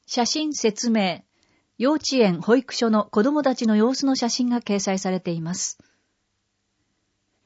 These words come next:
国見幼稚園生活発表会、十一月三十日。年少から年長までの園児がクラスごとに劇やお遊戯の発表の様子の写真が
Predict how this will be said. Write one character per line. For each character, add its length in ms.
国 240
見 160
幼 120
稚 200
園 240
生 180
活 260
発 260
表 200
会、 240
十 180
一 160
月 200
三 240
十 180
日。 420
年 200
少 200
か 120
ら 100
年 220
長 180
ま 140
で 100
の 160
園 180
児 140
が 240
ク 100
ラ 120
ス 120
ご 140
と 140
に 180
劇 260
や 180
お 120
遊 160
戯 140
の 100
発 280
表 120
の 80
様 160
子 140
の 100
写 140
真 240
が 180